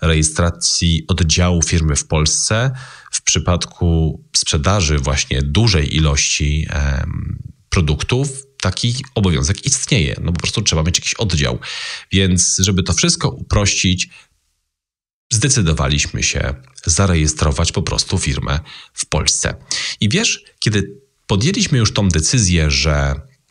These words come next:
jedziemy, e, bo mamy te wszystkie powody,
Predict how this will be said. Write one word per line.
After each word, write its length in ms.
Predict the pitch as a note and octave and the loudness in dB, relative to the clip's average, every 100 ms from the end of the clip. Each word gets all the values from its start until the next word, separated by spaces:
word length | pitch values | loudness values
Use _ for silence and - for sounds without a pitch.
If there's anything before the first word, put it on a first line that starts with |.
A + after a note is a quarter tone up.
| - | -4
jedziemy, 680 | G2+ C3 F2+ C#2 E2 D#3 F#3 - - - - | 0 2 4 2 2 0 -2 -10 -16 -18 -8
e, 200 | - D#2 | 0 0
bo 100 | C#2+ | 2
mamy 260 | D2+ G#2+ F#2 | 2 2 2
te 120 | - | 0
wszystkie 340 | - G#2 - | 0 0 0
powody, 640 | - D#2+ C#2 C2+ C#2 F#2+ D#3 | -2 0 0 0 0 0 -2